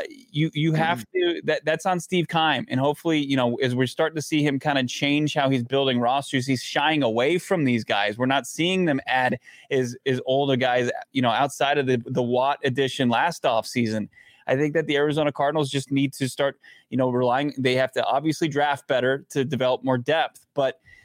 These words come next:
Speaker 1: you know, that's what you're gonna see from these guys. I mean, the guys, as you said before, Johnny, guys who are hurt, stay hurt.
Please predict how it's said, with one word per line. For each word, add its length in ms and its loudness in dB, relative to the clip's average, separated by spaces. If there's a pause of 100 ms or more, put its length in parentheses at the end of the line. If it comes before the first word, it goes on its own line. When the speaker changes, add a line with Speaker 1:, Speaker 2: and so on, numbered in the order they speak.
(120)
Speaker 1:
you 80 2
know, 160 2
that's 260 -2
what 120 0
you're 100 0
gonna 160 2
see 240 -2
from 220 0
these 180 2
guys. 340 0
I 60 2
mean, 260 2 (320)
the 100 -2 (320)
guys, 440 2 (440)
as 200 2
you 100 4
said 240 0
before, 360 0
Johnny, 320 2
guys 460 0 (120)
who 220 0
are 100 2
hurt, 260 0
stay 400 -2
hurt. 320 0